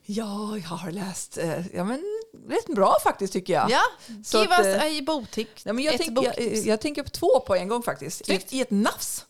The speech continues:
Speaker 2: Ja.
Speaker 1: som tangerar varandra. Och då tänkte jag Natasha Lesters Huset på Rivieran och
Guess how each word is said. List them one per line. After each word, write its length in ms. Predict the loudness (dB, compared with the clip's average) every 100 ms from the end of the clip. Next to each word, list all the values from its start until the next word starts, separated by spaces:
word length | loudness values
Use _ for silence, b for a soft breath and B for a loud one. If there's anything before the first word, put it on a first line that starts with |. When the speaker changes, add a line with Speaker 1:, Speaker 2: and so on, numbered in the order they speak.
| -4
Speaker 2:
Ja. 60 | -2
Speaker 1:
som 360 | -2 -6 -8
tangerar 440 | -4 -4 -2 0 0
varandra. 320 | 0 -2 -2
Och 60 | -2
då 80 |
tänkte 260 | -4 -6 -4
jag 80 | -4
Natasha 360 | -4 -6 -4
Lesters 600 | -2 -2 -4 -8 -8 -8 -12
Huset 320 | -12 -12 -14 -12
på 100 | -10
Rivieran 560 | -8 -6 -6 -6 -10
och 240 | -12 -16